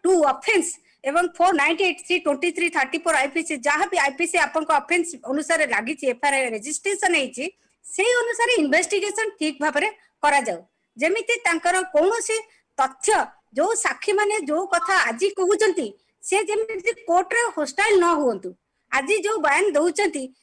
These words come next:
ସେ ବୟାନକୁ ସେ କାୟମ ରଖନ୍ତୁ, ତାହେଲେ ସେ ଇନସାଫ ପାଇବେ। କିନ୍ତୁ ମୁଁ ଜାଣିଛି, ଏ ସଂଗଠନ ତାକୁ ଦାବି ଦେବା ପାଇଁ ମୂଳରୁ ଚୂଳ ପର୍ଯ୍ୟନ୍ତ ସିଏ ତାକୁ ଚେଷ୍ଟା କରିବେ। ଏଠି ନେତାମାନଙ୍କର ମଧ୍ୟ ପ୍ରେସର ପଡ଼ିବ,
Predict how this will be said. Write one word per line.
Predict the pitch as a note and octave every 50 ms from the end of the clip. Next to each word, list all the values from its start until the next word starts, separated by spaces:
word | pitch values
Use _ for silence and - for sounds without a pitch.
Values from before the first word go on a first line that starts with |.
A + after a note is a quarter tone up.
| _ _
ସେ | - - G#4 A4+
ବୟାନକୁ | D#4 D#4 D#4 D#4+ F#4 G4+ G4+ G4 A4+ F#4+
ସେ | - A4+
କାୟମ | A4 - F4+ C#4 D4 F4 G4+ G4 G#4
ରଖନ୍ତୁ, | G4 F#4+ - F#4+ F4 C#4 C4+ - - _ _ _ _ -
ତାହେଲେ | D4 D#4+ F#4+ G#4 G#4+ A4+
ସେ | - A#4 A#4
ଇନସାଫ | A4 G4 F#4+ E4+ - A4 A4 A4 - G4
ପାଇବେ। | G4 F#4+ E4 A#3+ G#3+ F#3 - _ _ _ _ _ _ -
କିନ୍ତୁ | E4+ E4+ E4+ F4 G#4 A#4 A4+ A4+ - _ _ _ _ -
ମୁଁ | B3+ D4+ F#4 F#4+
ଜାଣିଛି, | C#4 - D4 D4 D#4+ F#4+ G4 - G#4 A4+ - - -
ଏ | C4+ D4+ G#4 B4
ସଂଗଠନ | - - G4+ F4+ F4+ G4+ G4+ G4+ G#4 F#4+ E4+ C4 A3+ A#3 _ _ _ _ _ _ -
ତାକୁ | D4+ D#4+ - - A4 E4
ଦାବି | C4 C#4+ - A#3 B3 E4 G#4
ଦେବା | - G#4 G4 G4+ G4+
ପାଇଁ | G4+ G4+ G#4 G#4 A#4 A#4 - _ _ _ _ _ - -
ମୂଳରୁ | B3+ C4+ D#4+ F4 G4 A4 A4+ A#4+ B4 A#4+
ଚୂଳ | - - D#4+ F4 G#4
ପର୍ଯ୍ୟନ୍ତ | A4+ - A#4 F4 G#4 A4 G#4
ସିଏ | A4+ - - G4 G4+
ତାକୁ | G4 F4 D#4+ E4 G4
ଚେଷ୍ଟା | G4 G4+ F4+ F4 - - F#4+ F4
କରିବେ। | F4+ D#4 C#4 A#3+ G3 F3+ F#3+ _ _ _ _ -
ଏଠି | A#3 - - G4+ G4+
ନେତାମାନଙ୍କର | E4+ C4 B3 - D#4 E4 F4 F4+ F4+ F#4+ F#4+ G4 G4
ମଧ୍ୟ | F#4+ G4 F4+ D4+ G4 G#4
ପ୍ରେସର | - - G#4+ G4 - - G4
ପଡ଼ିବ, | F4+ - A#4 A#4 G#4+